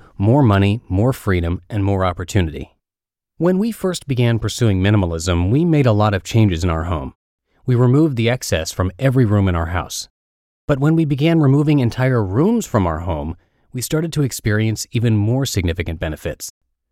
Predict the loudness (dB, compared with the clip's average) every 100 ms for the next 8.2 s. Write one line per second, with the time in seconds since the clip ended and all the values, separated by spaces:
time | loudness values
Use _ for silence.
0 | _ -20 -2 0 2 0 -2 -2 -2 0
1 | -2 -2 -2 0 2 2 2 -2 0 0
2 | 0 -2 -2 -2 -4 -8 -4 -2 -2 -4
3 | -6 -8 -8 -12 -14 _ _ _ _ _
4 | 0 0 2 -2 -2 -4 -4 -6 -8 -8
5 | -6 -6 -4 -2 0 -2 -4 -12 _ _
6 | _ 0 0 0 -2 0 -2 -4 -6 -4
7 | -4 -4 -6 -6 -6 -6 -4 -2 -2 -2
8 | -4 -10